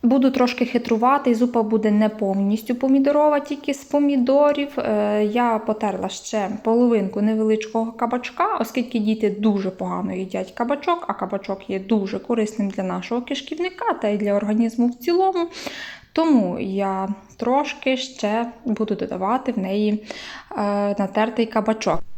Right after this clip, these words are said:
Як бачите, до картоплі я додала промитий рис, також натерті помідори, додаю натерту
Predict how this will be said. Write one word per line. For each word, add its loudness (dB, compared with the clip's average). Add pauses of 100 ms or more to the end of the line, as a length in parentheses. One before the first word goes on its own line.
Як 0
бачите, 0
до 2
картоплі -2
я 0
додала 0
промитий 0
рис, 0
також -2 (240)
натерті 0
помідори, 0
додаю -2
натерту -2